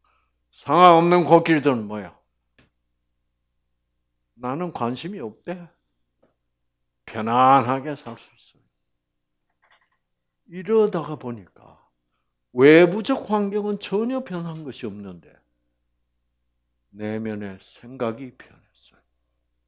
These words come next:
자, 그러니까 결국은 내가 암이나 이런 질병에 걸리도록 나의 유전자를 변화시킨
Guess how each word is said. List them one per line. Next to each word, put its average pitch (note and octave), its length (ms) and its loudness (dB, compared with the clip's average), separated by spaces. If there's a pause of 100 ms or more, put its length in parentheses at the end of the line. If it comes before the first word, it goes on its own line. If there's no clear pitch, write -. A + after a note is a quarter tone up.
(640)
자, - 160 -4 (720)
그러니까 D4 640 -10
결국은 G3+ 840 -8 (1800)
내가 F#3 640 0
암이나 C3 680 -4
이런 E3 540 -4 (120)
질병에 C#3+ 760 -2
걸리도록 A#2 1000 -8 (260)
나의 D#3+ 580 8
유전자를 C3+ 680 0
변화시킨 A#2+ 1000 -10